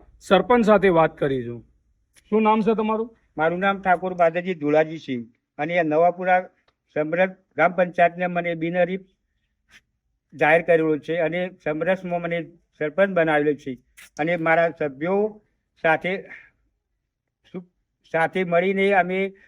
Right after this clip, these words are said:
Speaker 2: નવાપુરા ગામનો વિકાસ કરીશ અને નવાપુરાનો જે બ-,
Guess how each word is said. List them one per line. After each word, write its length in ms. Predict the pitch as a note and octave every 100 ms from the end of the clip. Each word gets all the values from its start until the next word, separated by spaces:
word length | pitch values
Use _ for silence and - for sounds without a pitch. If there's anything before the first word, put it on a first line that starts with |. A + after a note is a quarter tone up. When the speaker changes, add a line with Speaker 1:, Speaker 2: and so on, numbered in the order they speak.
| _ -
Speaker 2:
નવાપુરા 420 | D3 F3+ F#3 F#3
ગામનો 380 | D#3+ D#3+ E3+ F3
વિકાસ 400 | D#3+ D3+ F3+ F#3
કરીશ 360 | F#3 G3 G3 G#3
અને 440 | F3+ F3 F3 F#3 _ _ _ _
નવાપુરાનો 760 | C#3+ F3+ F#3+ F#3+ F#3 F#3 G3 F3 _ _
જે 160 | D3
બ-, 100 | F#3+